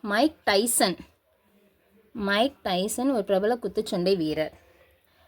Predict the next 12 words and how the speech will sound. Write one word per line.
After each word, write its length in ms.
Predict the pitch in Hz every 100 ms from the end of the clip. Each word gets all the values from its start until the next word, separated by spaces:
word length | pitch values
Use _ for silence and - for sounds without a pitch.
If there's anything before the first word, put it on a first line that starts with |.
| _ -
எட்டு, 480 | 240 262 - - -
மேலிருந்து 640 | 247 302 311 214 208 240
கீழ். 220 | - 175 - _ -
குறுகிய 420 | 320 415 403 415
காலத்துக்கு 480 | 269 226 185 208 269
தமிழக 400 | 240 254 349 349
முதல்வராக 600 | 269 240 262 240 208 247
இருந்த 440 | 233 208 185 208
எம் 260 | 285 202 277
ஜி 200 | 277 339
ஆரின் 260 | 302 294
மனைவி 500 | 269 214 254 277 339